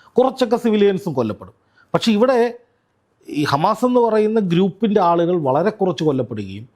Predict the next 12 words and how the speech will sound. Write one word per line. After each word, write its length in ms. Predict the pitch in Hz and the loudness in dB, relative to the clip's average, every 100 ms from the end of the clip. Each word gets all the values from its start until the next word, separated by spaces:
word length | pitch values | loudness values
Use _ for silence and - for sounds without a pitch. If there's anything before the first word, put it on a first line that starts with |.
| _ _ _ - | _ _ _ -4
അതിൻ്റെ 320 | 147 214 247 | 0 2 2
ഒരു 280 | 240 247 - _ | 2 0 -2 _
പത്തോ 300 | 147 - 240 | -6 0 0
ഇരുപതോ 340 | 233 202 220 240 | 2 2 2 2
ഇരട്ടി 360 | 220 196 196 | 2 0 -2
സാധാരണക്കാർ 840 | 214 165 160 170 214 220 226 226 226 | -4 0 0 0 0 0 -2 0 0
കൊല്ലപ്പെടുകയും 580 | 202 190 190 196 202 185 | 0 -2 0 0 0 0
ചെയ്യുന്നൊരു 260 | 190 180 | -2 -2
സാഹചര്യമാണ്. 520 | 180 165 165 170 147 127 | -2 -2 -2 -2 -2 -2
അതുകൊണ്ടാണ് 540 | 151 233 247 233 233 - _ _ _ | 0 0 0 -2 -2 -8 _ _ _
ലോകരാജ്യങ്ങൾ 840 | 139 175 214 226 226 208 202 208 208 | 0 2 2 2 0 0 0 0 0
മുഴുവനായിട്ടും 920 | 180 170 180 202 214 190 170 170 180 | 2 2 2 2 2 0 -2 -4 -8